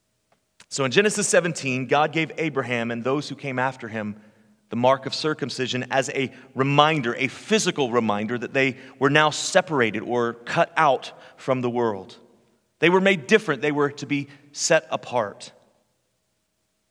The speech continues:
Think of circumcision as kind of a brand, um, of what ranchers do with their cattle.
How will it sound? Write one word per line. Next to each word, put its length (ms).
Think 140
of 80
circumcision 640
as 120
kind 180
of 40
a 60
brand, 680
um, 380
of 160
what 340
ranchers 460
do 180
with 140
their 120
cattle. 440